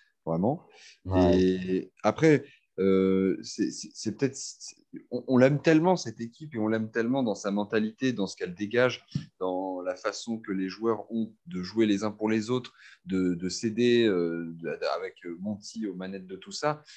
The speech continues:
Speaker 1: que peut-être utopiquement, je me dis, allez, tout le monde va accepter, euh, tout le monde va accepter un cut salarial en se disant, mais vous savez quoi,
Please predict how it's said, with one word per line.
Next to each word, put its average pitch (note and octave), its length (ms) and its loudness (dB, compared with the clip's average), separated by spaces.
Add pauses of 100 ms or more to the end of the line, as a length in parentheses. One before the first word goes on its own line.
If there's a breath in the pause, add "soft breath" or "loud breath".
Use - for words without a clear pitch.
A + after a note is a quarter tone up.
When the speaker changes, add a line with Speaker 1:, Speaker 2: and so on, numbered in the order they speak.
(140)
Speaker 1:
que F#2+ 80 -4
peut-être G#2+ 340 4
utopiquement, A#2 600 0
je G#2 80 -6
me G2 120 2
dis, B2+ 320 -4 (280)
allez, G#2 260 2
tout - 120 -12
le G2 40 -2
monde G#2+ 180 0
va G2+ 100 2
accepter, G2+ 600 -2
euh, E2 340 2
tout A#2 120 -8
le B2 60 0
monde A2 120 -6
va G2 80 -6
accepter F#2+ 480 -4
un F2+ 120 -4
cut G2 180 -8
salarial G2 560 2
en F#2 100 0
se E2+ 60 -8
disant, F2+ 260 -4
mais F2 120 -2
vous E2 100 -10
savez E2+ 340 -8
quoi, G2+ 180 -4